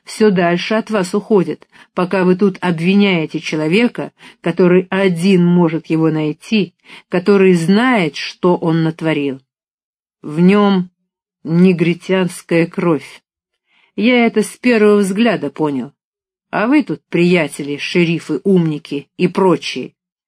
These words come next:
Один раз он сам признался. Сам мне сказал, что в нём негритянская кровь. Может, с пьяну сболтнул, не знаю.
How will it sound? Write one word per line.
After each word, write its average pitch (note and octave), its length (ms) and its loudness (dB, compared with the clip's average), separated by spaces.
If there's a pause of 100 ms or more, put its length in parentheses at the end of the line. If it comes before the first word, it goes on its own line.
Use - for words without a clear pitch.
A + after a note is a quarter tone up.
(580)
Один E3+ 380 0
раз F#3+ 260 -2
он F#3 120 0
сам F#3 300 -2
признался. D#3 800 -6 (640)
Сам G3 340 -2
мне E3+ 120 0
сказал, E3+ 420 -4
что F3+ 280 -4
в D#3 100 -6
нём F#3 380 2 (360)
негритянская F3+ 1120 0
кровь. F3+ 520 -2 (760)
Может, G3 280 -2
с - 140 -18
пьяну A3 420 0
сболтнул, F#3+ 600 -2
не F3 100 0
знаю. F#3 480 -2